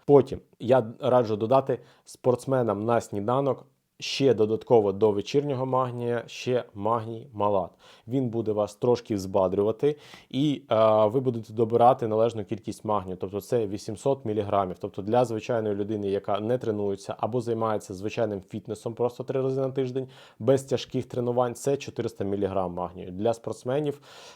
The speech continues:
вдвічі більше, вісімсот, а то й тисяча міліграм. Тобто це буде нормальне дозування. І переходимо до третього мого топу. Це вам вже відомий, хто дивиться мене там з самого початку: цитрулін.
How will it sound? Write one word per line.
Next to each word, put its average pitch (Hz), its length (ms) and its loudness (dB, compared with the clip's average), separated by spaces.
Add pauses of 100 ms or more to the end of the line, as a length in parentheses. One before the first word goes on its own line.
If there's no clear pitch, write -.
(120)
вдвічі 107 380 -4
більше, 107 440 -6
вісімсот, 110 760 0
а 117 80 -8
то 117 200 -2
й 110 40 -2
тисяча 107 420 -8
міліграм. 87 440 -6 (160)
Тобто 95 240 -12
це 139 200 0
буде 117 260 -2
нормальне 95 420 -2
дозування. 85 460 -8 (520)
І 185 100 6
переходимо 123 760 4
до 117 340 8 (200)
третього 104 800 4 (140)
мого 107 440 2 (160)
топу. 180 460 2
Це 139 500 2
вам 120 420 2
вже 104 300 2
відомий, 139 460 0
хто 117 180 -6
дивиться 104 580 0
мене 101 340 -2
там 95 320 -4
з - 60 -18
самого 95 380 -4
початку: 131 760 -2
цитрулін. 101 600 0